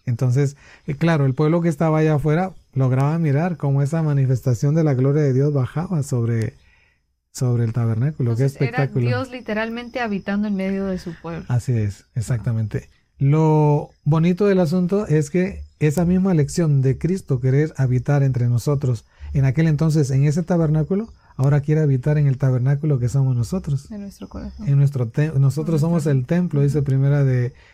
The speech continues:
Speaker 1: Corintios capítulo seis y capítulo tres. Nosotros somos el templo de Dios. Aquí quiere habitar el Señor.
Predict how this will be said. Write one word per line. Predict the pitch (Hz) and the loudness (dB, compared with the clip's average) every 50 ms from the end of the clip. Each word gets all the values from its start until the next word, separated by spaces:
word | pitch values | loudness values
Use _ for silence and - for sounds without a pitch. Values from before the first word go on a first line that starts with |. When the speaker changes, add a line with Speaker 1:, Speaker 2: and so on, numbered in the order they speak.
| _ _ | _ _
Speaker 1:
Corintios | - 127 131 139 143 143 147 143 143 | -2 0 2 2 2 2 0 0 -2
capítulo | - 123 113 135 131 135 143 139 135 | -2 -2 -2 -2 -2 0 0 0 0
seis | 131 - 147 151 165 - | 0 0 -2 -2 -2 -2
y | 175 139 | -4 -2
capítulo | 139 127 117 135 127 - 139 131 127 | -2 -2 -2 -2 -2 0 0 -2 0
tres. | 120 143 160 185 185 - 139 | 0 -2 -2 -2 -2 -2 -2
Nosotros | 135 127 113 175 190 185 185 151 139 | -2 0 0 0 -2 0 0 0 0
somos | 147 143 139 135 139 135 | 2 2 2 2 0 0
el | 123 117 | -4 -2
templo | - 135 127 123 127 123 120 | 0 -2 0 0 0 0 0
de | 120 120 | 0 0
Dios. | 120 117 110 - | 0 0 0 0
Aquí | 135 135 - 185 180 | -2 0 2 0 0
quiere | - 180 175 170 | 0 0 0 2
habitar | 165 143 139 135 - 139 131 | 2 2 2 2 0 0 0
el | 131 123 | 0 0
Señor. | - 127 117 113 110 107 104 | -2 -2 -2 0 0 -2 -4